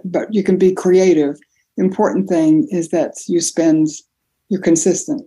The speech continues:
so that every day you're spending time with the Lord, and, and you determine whether it's gonna be five minutes, ten minutes, fifteen minutes, an hour, whatever it is. Um, but you just keep it like a, a commitment that you would make to, um,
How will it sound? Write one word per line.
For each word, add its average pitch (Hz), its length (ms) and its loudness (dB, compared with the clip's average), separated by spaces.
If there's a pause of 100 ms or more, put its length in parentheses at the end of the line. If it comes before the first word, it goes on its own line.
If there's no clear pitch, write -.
so - 140 -4
that - 160 -4
every 185 240 2
day 160 160 2
you're 151 120 6
spending 156 380 0
time 156 280 0
with 156 120 -4
the 160 80 -8
Lord, 160 220 -4
and, 165 160 -2
and 165 260 0 (640)
you 214 180 4
determine 190 520 2
whether 165 180 0
it's - 120 -4
gonna 170 180 -2
be 160 240 -2
five 185 280 2
minutes, 180 220 -2
ten 208 240 0
minutes, 190 220 -2
fifteen 185 400 0
minutes, 175 260 0
an 151 80 0
hour, 156 380 0
whatever 160 340 -2
it 151 80 -2
is. 151 480 -4
Um, 156 560 -2
but 180 160 -2
you 175 60 -8
just 180 200 -2
keep 190 220 -2
it 139 80 -4
like 165 240 -4
a, 151 200 -4 (1000)
a 175 80 -8
commitment 165 480 0
that 165 240 0
you 170 80 2
would 160 140 -2
make 156 340 -2
to, 156 300 -4 (100)
um, 202 400 -14